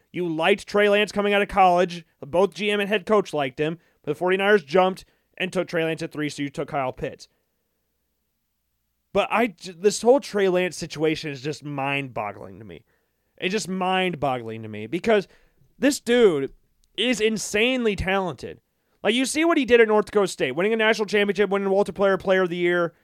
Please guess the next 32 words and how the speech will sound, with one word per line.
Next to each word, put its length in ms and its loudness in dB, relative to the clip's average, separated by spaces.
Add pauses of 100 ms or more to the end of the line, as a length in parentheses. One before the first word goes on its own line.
(320)
Walter 240 2
Payton 300 2
P-, 160 -12
Player 300 4
of 40 2
the 80 0
Year 300 0
in 100 -4
high, 200 -2
in 200 -6
F 180 -2
C 140 -4
S 180 -4
level. 380 -2 (380)
Balled 240 6
out. 240 4 (680)
Balled 260 8
out. 280 2 (240)
Was 200 0
by 280 4
far 160 4
the 40 6
best 200 2
player 140 2
in 60 -2
the 60 -6
country. 500 -6 (1040)
Like, 300 -4
twenty-nine 760 0
hundred 260 2
passing 380 2
yards, 400 0